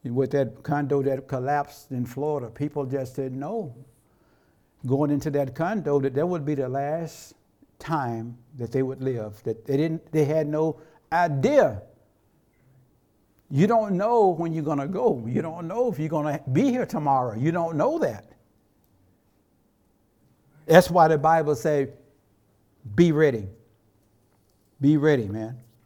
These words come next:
You got Christ. You don't have to fear death. You have Christ. You don't have to fear anything. Did you know that? Because Satan controls people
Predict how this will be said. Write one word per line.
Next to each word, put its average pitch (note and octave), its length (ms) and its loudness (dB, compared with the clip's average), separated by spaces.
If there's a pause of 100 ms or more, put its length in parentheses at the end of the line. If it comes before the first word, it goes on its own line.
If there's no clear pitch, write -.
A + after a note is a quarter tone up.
(680)
You E3+ 140 0
got F#3 280 6
Christ. F3 580 0 (1500)
You C3+ 160 2
don't D#3+ 140 0
have C#3 180 -4
to B2 80 -8
fear C#3+ 260 -4
death. C3+ 380 -4 (1600)
You D#3 120 -2
have E3+ 240 0
Christ. C3+ 600 -2 (680)
You F3+ 120 0
don't A3 100 2
have E3 100 -2
to C#3 80 -4
fear C3+ 280 -4
anything. A#2 400 -8 (680)
Did G#2+ 120 -14
you C#3 80 -4
know D3 220 -6
that? D#3+ 420 -10 (1300)
Because B2 220 -6
Satan G3 360 2
controls D3 800 -4
people C3+ 580 -4